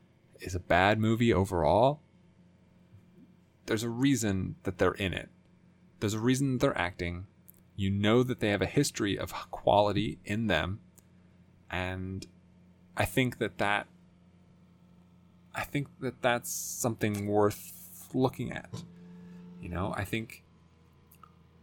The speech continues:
it's easy to say that someone like,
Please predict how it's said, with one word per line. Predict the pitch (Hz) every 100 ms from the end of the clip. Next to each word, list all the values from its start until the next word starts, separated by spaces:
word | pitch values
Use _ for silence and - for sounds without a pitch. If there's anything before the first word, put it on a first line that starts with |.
| _ _ _
it's | - 143 -
easy | 165 156 127 120
to | - 113
say | - 143 127 113 110 107 107 - _ _ - _ - -
that | 98 95 - _ - - _ _ - - - - - -
someone | - 127 117 104 98
like, | 90 90 -